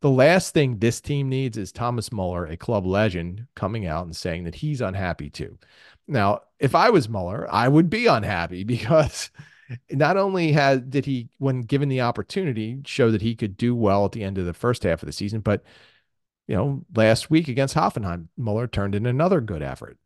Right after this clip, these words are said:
All, and then all of a sudden we get to Werder Bremen, and here we go with Mueller on the bench and Coman back in the starting lineup. And, and listen, I was okay with that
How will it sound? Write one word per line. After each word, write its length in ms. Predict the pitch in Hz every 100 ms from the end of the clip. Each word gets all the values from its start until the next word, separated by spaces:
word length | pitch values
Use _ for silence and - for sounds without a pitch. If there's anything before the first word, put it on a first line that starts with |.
| _ _ _ _ _ -
All, 160 | 98
and 160 | 85 95
then 160 | 101
all 140 | 107 117
of 60 |
a 40 | 120
sudden 320 | 131 123 117
we 140 | 110
get 240 | 110 113 -
to 200 | 120 107
Werder 220 | 113 107
Bremen, 540 | 101 139 160 143 139 131
and 360 | 104 101 98 -
here 200 | 110 117
we 120 | 110
go 280 | 113 101 98
with 240 | 95 85
Mueller 300 | 117 123 117
on 100 | 110
the 80 | 104
bench 340 | 135 127 113
and 160 | 92 92
Coman 480 | 92 92 90 90 90
back 280 | 90 82 98
in 60 |
the 60 | 87
starting 280 | - 95 104
lineup. 320 | 123 87 73
And, 180 | 123 - -
and 140 | 147
listen, 280 | 220 - 76 _
I 180 | - 170
was 260 | 359 294 123 -
okay 460 | 123 - - 104
with 160 | 139 156
that 320 | 175 180 -